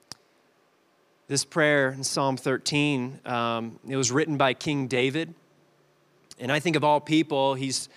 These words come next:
somewhat of an expert on the subject. And, uh, and that's because David knew what it was like to wait. And David knew what it was like to, to be on the journey of discovering why God at times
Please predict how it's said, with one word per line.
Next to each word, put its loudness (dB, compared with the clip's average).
somewhat 0
of -4
an -6
expert 0
on -4
the -6
subject. -6
And, -8
uh, -6
and -4
that's -2
because -2
David 0
knew 2
what 2
it 0
was -2
like 0
to -6
wait. -8
And -4
David 2
knew 4
what 2
it 2
was 0
like 2
to, -2
to -4
be 2
on 2
the 0
journey 2
of 0
discovering -2
why 4
God 2
at -6
times -6